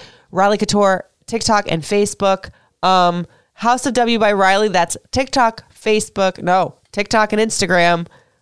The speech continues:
Oh my God, I have so many socials now. He is literally,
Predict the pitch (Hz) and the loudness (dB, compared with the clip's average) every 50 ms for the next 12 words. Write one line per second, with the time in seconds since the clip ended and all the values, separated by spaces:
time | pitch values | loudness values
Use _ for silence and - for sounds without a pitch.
0 | _ _ - 269 247 185 - - - - - 160 165 165 180 196 190 - - 220 | _ _ -8 -6 -4 -4 -4 -6 -4 0 0 2 2 2 0 0 -2 -2 -2 -2
1 | 240 254 285 269 196 - - 196 226 247 - - 156 143 - - - 135 - - | -2 0 0 -2 -2 0 0 0 0 0 -2 -4 -6 -6 -6 -6 -6 -6 -6 -8
2 | - - - - - - - 285 339 320 359 302 - 254 247 285 302 277 | -10 -16 -20 -20 -14 -6 -2 -2 0 0 0 -2 -2 -2 -2 0 0 -2